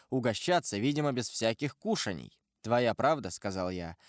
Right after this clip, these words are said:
«Совсем забыл, что у них будут и кушанья. Ясно, что у них будет и соль, и маслины, и сыр, и лук-порей, и овощи, и они будут варить какую-нибудь деревенскую похлебку.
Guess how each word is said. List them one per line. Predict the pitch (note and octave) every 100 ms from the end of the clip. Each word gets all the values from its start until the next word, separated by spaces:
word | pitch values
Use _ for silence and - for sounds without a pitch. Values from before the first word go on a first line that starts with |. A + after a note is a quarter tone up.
| -
«Совсем | - G#3 D#3+ F#3 C#3+
забыл, | D3+ D3+ D#3
что | - G#2+
у |
них | A#2 C3
будут | B2 B2+ C3
и |
кушанья. | A#2+ F#3 - F2 D#2+ D2+ - _ - -
Ясно, | C3+ E3 - D3+
что | - C#3+
у | C#3
них | D3+ A#2+
будет | C3 C3+ A2+ -
и | A#2+
соль, | - D3 E3+ G#2+ - - -
и | D3
маслины, | B2+ - D#3 F#3 A#2+ E2 - _
и | D3 D3
сыр, | - G3 E3+ F2+ _ _
и | D3 D#3
лук-порей, | E3+ - - B2 D3 F3 A2+
и | A2+ A#2
овощи, | D#3+ F#3 G#2 - F#2 E2 - -
и | G3+
они | G#3 G3
будут | F#3 F3
варить | C#3 C#3 D3 -
какую-нибудь | C3 C3+ C3 C3+ B2+ A#2
деревенскую | A#2 A#2 G#2 G#2 - C3
похлебку. | B2 D#3+ G#3+ G#3 - - -